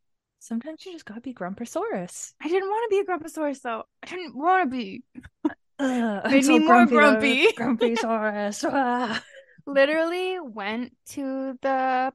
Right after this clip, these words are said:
Speaker 2: pot shop, bought edibles, and ate them. I wasn't driving. Ate them in the car. Like, I was like, "I need to chill out right <laughs> now."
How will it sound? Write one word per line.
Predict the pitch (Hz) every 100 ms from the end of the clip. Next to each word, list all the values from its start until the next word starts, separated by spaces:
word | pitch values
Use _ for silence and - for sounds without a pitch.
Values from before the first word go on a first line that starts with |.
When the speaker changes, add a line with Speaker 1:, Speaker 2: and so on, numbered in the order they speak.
| -
Speaker 2:
pot | - 196 233
shop, | - 285 330 359 359 _ _ _ _ _
bought | 226 - 214 208 240 240 - _
edibles, | 214 202 220 302 349 359 311 -
and | 226 -
ate | - 208 -
them. | - -
I | 220
wasn't | 220 214 214
driving. | - - - -
Ate | 247 226
them | 233 220
in | 202
the | 202
car. | - - 214 - _ _
Like, | 262
I | 302
was | 294 -
like, | 220 -
"I | 240 302
need | 440
to | - -
chill | - 294 247
out | 233 196 185 - -
right | 233 240 233
<laughs> |
now." | 233 277 - - - 440 277 330